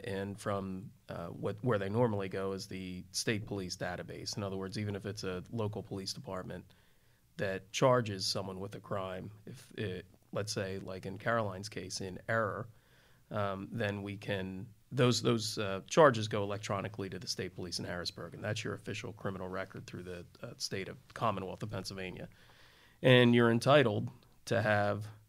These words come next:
those records expunged in that instance, or in the instance, for instance, if you're acquitted.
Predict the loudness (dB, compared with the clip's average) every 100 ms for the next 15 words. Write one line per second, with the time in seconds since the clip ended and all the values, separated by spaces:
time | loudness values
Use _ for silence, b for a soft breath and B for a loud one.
0 | -2 0 0 0 -2 -4 -4 -6 -6 -8
1 | -6 -6 -4 -2 -2 -4 -10 -8 -6 -4
2 | -4 -6 -6 -8 -8 -8 -8 -6 -6 -6
3 | -8 -8 -10 -10 -10 -10 -8 -10 -10 -10
4 | -10 -10 -8 -4 -4 -6